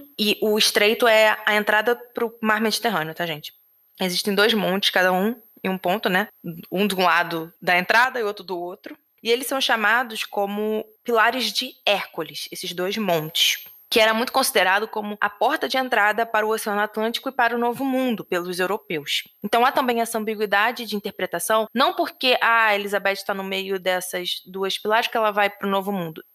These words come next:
também, mas porque esses dois pilares representam o imperador e o rei da Espanha, que se diziam ser os pilares de Hércules,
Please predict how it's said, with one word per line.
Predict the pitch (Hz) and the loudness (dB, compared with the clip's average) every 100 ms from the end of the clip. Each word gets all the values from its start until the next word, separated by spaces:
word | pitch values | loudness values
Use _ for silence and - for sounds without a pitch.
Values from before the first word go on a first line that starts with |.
| _ - | _ -2
também, | 196 180 175 240 220 | 0 4 4 2 2
mas | 247 | 0
porque | - 247 - 226 - - | 0 -4 0 0 0 -6
esses | 185 | 0
dois | 208 208 | 2 0
pilares | 202 190 202 240 233 - | 0 2 4 2 -2 -2
representam | 214 226 233 220 208 202 208 196 _ | -2 2 2 4 2 2 -2 -4 _
o | 262 | -2
imperador | 277 220 202 180 185 180 - | 2 4 2 2 0 -2 -2
e | 202 | -2
o | |
rei | 185 185 | 0 0
da | 175 | 0
Espanha, | 170 - 226 262 226 - | -2 0 2 2 0 0
que | - 381 | 2 2
se | - | 2
diziam | 330 349 294 302 339 | 2 2 2 2 2
ser | - 294 269 277 | 2 2 2 2
os | 302 | -4
pilares | - 294 226 240 | 2 4 4 2
de | 220 | 2
Hércules, | 339 320 269 - 170 147 - | 4 4 2 -2 -4 -2 -4